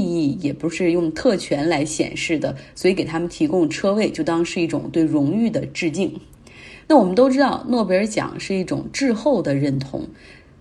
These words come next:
那看着现在在学术界、科学界，包括像经济学界，未来的一个趋势，可以预测到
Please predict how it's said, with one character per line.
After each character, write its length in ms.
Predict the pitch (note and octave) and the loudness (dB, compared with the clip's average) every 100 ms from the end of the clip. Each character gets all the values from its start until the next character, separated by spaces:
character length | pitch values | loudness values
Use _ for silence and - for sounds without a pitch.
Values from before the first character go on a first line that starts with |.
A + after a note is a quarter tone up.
| - | -12
那 100 | - | -4
看 240 | A3 C4 A#3+ | -2 4 4
着 60 | |
现 180 | G#3 A3+ | 4 2
在 200 | G#3+ F#3+ | 2 2
在 160 | E3+ F3+ | 2 0
学 280 | F3+ C#3+ D3 | 0 -2 -2
术 240 | - G3+ | 0 -4
界、 200 | E3+ D#3+ | 0 -2
科 240 | D3+ A#3 | 0 -2
学 200 | A3+ D#3+ | 0 -2
界， 320 | C#3 E3+ D3 - - - | -2 2 0 0 -12 -8
包 120 | F3+ F#3+ | -2 0
括 180 | F#3+ | 0
像 220 | E3+ E3+ D#3 | 0 0 -2
经 240 | A3+ B3 | 2 2
济 180 | B3 F3 | 2 -2
学 300 | - - E3 | -4 -6 -6
界， 280 | C#3 D#3+ C3+ - - - - D3+ | 0 2 2 -4 -16 -20 -8 0
未 140 | A#3 | 2
来 200 | F3 B2 | 4 2
的 80 | D#3 | 2
一 80 | D#3+ | 2
个 120 | E3 | 2
趋 360 | D#3+ - - A3 | 0 -4 -2 -2
势， 220 | A3 F3+ | -2 -4
可 160 | - A3 | 0 0
以 80 | E3+ | 0
预 180 | G3 | -2
测 200 | F3 F#3+ | -2 0
到 280 | D#3+ E3 C#3 | 0 0 -2